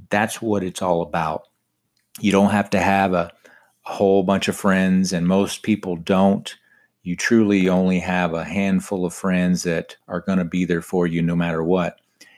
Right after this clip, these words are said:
And accept that and learn to be on your own, alone, able to sit quiet with no expectations of anyone, including yourself, and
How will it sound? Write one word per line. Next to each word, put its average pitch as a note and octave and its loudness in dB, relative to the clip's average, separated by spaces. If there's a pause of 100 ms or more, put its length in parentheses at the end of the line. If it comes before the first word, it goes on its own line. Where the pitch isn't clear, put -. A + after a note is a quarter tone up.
(140)
And F2+ -2
accept - -2
that - -8 (540)
and F2+ -2 (180)
learn G#2 4
to A2 -4
be F#2 -2 (680)
on G2 2
your B2+ 2
own, E2+ -2 (560)
alone, F2 -2 (420)
able G2 0
to F2 -2
sit - -4
quiet E2+ -6 (680)
with F#2 -4
no F#2 2
expectations F2 -4
of E2+ -8
anyone, F#2 0 (180)
including F#2+ -2
yourself, F2 -2 (840)
and F2+ -2